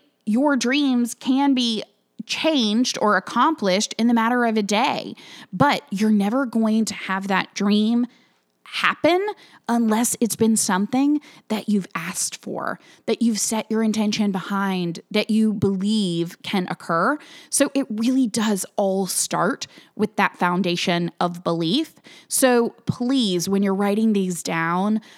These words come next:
allow yourself to believe that anything is possible and that these goals, whether they're life goals, marriage goals,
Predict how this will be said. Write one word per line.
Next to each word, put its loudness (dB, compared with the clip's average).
allow 2
yourself 0
to 0
believe -2
that -2
anything -2
is -8
possible -2
and 2
that -2
these 2
goals, 2
whether 0
they're -2
life 0
goals, 2
marriage 2
goals, 2